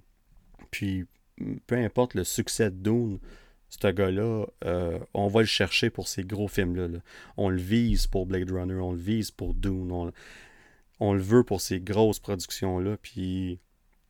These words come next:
c'est, c'est, on, on est choyé. Tu l'as bien dit, on est choyé de l'avoir là, puis il nous représente, euh, sur la, la scène internationale avec, avec ces films-là, puis, euh, on peut juste se compter chanceux, puis profiter de ça, puis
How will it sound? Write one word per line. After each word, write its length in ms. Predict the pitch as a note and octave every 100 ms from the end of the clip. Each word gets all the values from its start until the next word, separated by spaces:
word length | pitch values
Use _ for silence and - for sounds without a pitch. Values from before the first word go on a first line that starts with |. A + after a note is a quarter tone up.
| _ _ _ -
c'est, 240 | - G#2 -
c'est, 640 | - G2 F#2 F2+ F2 - - -
on, 140 | G2+ G#2
on 60 | G#2
est 80 |
choyé. 420 | G2+ - G#2 F2 F2
Tu 160 | -
l'as 60 | G2
bien 160 | F#2+ F#2+
dit, 100 | G2+
on 120 | F#2+
est 80 | F2+
choyé 420 | - G#2+ G2+ G#2+
de 60 |
l'avoir 460 | F#2+ F2+ F2+ F2+ E2+
là, 220 | F2 G2+ -
puis 480 | - F#2+ F#2 F#2 -
il 120 | G2+
nous 120 | G2 G2
représente, 840 | A2+ - G2+ F2+ G2 G#2 F2 - _ _ _ -
euh, 320 | D#2+ D#2+ E2+
sur 280 | - - -
la, 160 | E2+ E2
la 160 | E2+
scène 280 | E2 G#2+ G#2+
internationale 800 | F#2+ G2 F#2 F#2 - E2+ F2+ F#2+
avec, 320 | E2+ F2 - - - - - -
avec 260 | F2 F2+
ces 160 | - F#2
films-là, 320 | - E2+ G2+
puis, 380 | - - F2+ F2
euh, 200 | E2 E2 - -
on 100 | E3+
peut 140 | G#2
juste 180 | A2 D3
se 80 | A2
compter 320 | A2 F#2 A2+
chanceux, 480 | - F2+ E2+ - B2
puis 220 | G2+ F2+ _ _ _ _ - - -
profiter 440 | - A2 - C3+
de 100 | A#2 F#2
ça, 240 | - A2
puis 360 | - F#2+ F2